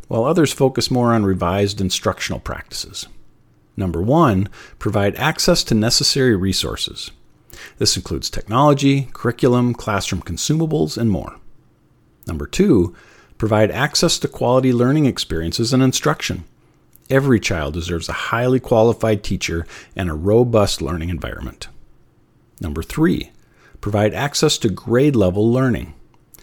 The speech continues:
Relegating students to drill and kill remediation often holds them back. We must provide them with the same robust grade level learning opportunities as their peers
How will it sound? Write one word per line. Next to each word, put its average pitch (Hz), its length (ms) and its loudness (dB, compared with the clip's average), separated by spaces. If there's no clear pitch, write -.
Relegating 156 500 6
students 120 360 4
to 101 100 0
drill 95 320 2
and 101 160 2
kill 113 260 4
remediation 101 760 2
often 117 280 0
holds 90 340 -4
them 73 180 -6
back. - 360 -12
We 123 120 4
must 135 240 6
provide 131 400 4
them 143 100 4
with 117 120 2
the - 80 -4
same 139 520 2
robust 131 580 4
grade 120 300 4
level 135 320 6
learning 127 300 4
opportunities 90 680 -2
as 101 120 0
their 113 120 2
peers 92 540 -2